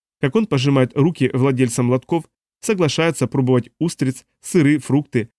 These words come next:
берёт из рук продавцов чашечки кофе и стаканчики сока каждый раз, когда его норовят угостить, как он останавливается, чтобы выслушать любого, кто желает с ним поговорить.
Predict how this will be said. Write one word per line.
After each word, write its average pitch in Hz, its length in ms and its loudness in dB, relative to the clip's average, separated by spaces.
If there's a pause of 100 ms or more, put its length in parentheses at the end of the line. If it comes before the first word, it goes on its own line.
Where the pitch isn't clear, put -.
(200)
берёт 127 320 2
из 127 140 0
рук 135 180 -2
продавцов 131 480 0
чашечки 131 420 -4
кофе 156 320 -2
и - 120 -6
стаканчики 127 580 -2
сока 127 400 -2 (260)
каждый 131 260 2
раз, 156 220 0
когда 123 260 0
его 127 300 2 (300)
норовят 131 440 2
угостить, 131 540 -2 (380)
как 127 160 0
он 139 80 6
останавливается, 135 720 0
чтобы 131 300 0
выслушать 135 540 0
любого, 131 440 0 (160)
кто - 160 2
желает 127 340 2
с - 100 -8
ним 127 120 0
поговорить. 123 640 -4